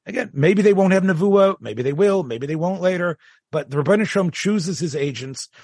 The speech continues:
And you're right, the Ribbono Shel Olam cares about us. He loves us. He gives us these nevi'im. He, he's not just standing by and letting the, 'cause he wants us to have a chance to come back to him. But a navi has nothing to do with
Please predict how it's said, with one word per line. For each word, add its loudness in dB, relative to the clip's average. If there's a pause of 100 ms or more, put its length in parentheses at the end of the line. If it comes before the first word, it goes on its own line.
(180)
And 6
you're 6
right, 4 (180)
the 2
Ribbono 4
Shel 0
Olam -10
cares 0
about -2
us. -12
He -4
loves 2
us. -6 (180)
He -2
gives 2
us -4
these 0
nevi'im. -2 (340)
He, 2
he's 0
not 4 (300)
just -8
standing 2
by 2 (280)
and 0
letting 4
the, -4 (160)
'cause -12
he -4
wants -2
us -10
to 0
have 0
a -2
chance -6 (260)
to -6
come 0
back 2
to 0
him. -10 (260)
But 2
a 6
navi 6
has 4
nothing 2
to 4
do 0
with -2